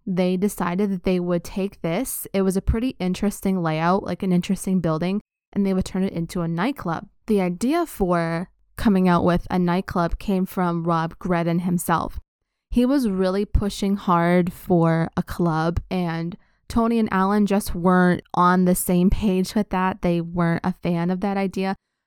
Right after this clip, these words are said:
but they came around to it eventually. They were like, "Yeah, all right, we'll give the youth of Manchester a place to hang out."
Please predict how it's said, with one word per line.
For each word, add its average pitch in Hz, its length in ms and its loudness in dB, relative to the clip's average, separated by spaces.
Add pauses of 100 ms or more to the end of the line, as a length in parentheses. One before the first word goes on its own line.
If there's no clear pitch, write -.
but - 140 -10
they 277 100 0
came 320 300 -4
around 180 400 2
to 190 220 -4
it 185 120 0
eventually. 175 500 -4
They 180 120 -8
were 185 60 -6
like, 220 120 -8
"Yeah, 277 180 -6
all 294 140 -4
right, 196 180 -2
we'll 202 140 -2
give 214 340 -6
the 208 80 -4
youth 196 460 -2
of 220 100 -6
Manchester 190 640 -4
a 233 60 -4
place 196 340 -2
to 196 120 -6
hang 190 260 -2
out." 180 320 -4